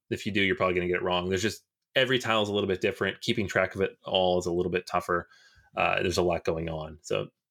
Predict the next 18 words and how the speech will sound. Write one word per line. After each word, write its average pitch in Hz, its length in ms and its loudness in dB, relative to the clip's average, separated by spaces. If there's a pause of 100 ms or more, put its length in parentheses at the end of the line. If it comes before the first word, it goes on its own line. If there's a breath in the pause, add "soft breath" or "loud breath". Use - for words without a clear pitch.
(120)
kinda 110 260 4
similar 101 320 2
to 101 60 4
Mad 98 200 2
King 104 160 -2
in 101 100 -4
that 101 140 -2
way. 104 200 -4 (640 soft breath)
You 139 240 2
look 170 160 2
at 143 60 0
the 120 60 2
two 123 140 0
scores 110 320 2
in 90 80 -6
front 98 200 2
of 90 80 -2
you, 87 280 0